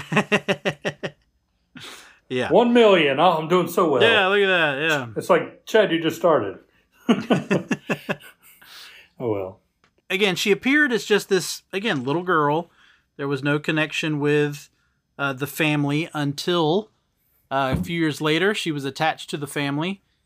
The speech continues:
Speaker 1: in August twenty-sixth of nineteen forty-four,
Speaker 2: Hmm.
Speaker 1: and it was in a comic with,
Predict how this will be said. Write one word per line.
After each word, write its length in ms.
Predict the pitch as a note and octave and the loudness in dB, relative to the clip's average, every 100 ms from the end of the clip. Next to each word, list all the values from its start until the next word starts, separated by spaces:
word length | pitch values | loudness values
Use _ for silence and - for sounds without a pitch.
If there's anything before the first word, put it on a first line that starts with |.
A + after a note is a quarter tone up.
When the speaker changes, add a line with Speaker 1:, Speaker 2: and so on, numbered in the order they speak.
| _ _ | _ _
Speaker 1:
in 480 | D3 C#3 C3+ C3 C3 - _ - | -6 -4 -4 -4 -6 -12 _ -2
August 380 | D3 F3 E3+ | 0 0 -8
twenty-sixth 560 | - F3 E3 F#3 F#3+ - | -6 -4 -2 -2 -4 -6
of 100 | D3 | -4
nineteen 440 | D#3 E3 - E3 D3 | -2 -4 -6 -6 -6
forty-four, 1000 | - E3 F#3+ G3 - E3+ C3+ A#2+ G3 - _ _ _ _ _ _ _ | -6 -4 -2 -4 -4 -4 -2 -4 -6 -8 _ _ _ _ _ _ _
Speaker 2:
Hmm. 100 | A2+ | -10
Speaker 1:
and 80 | C#3 | -6
it 60 | C#3 | -6
was 160 | C#3 | -2
in 80 | E3 | -2
a 80 | C#3+ | -2
comic 520 | - D#3+ E3+ E3+ - | 0 0 0 -2 -8
with, 480 | D3 D3 C#3+ C3+ | -4 -2 0 -2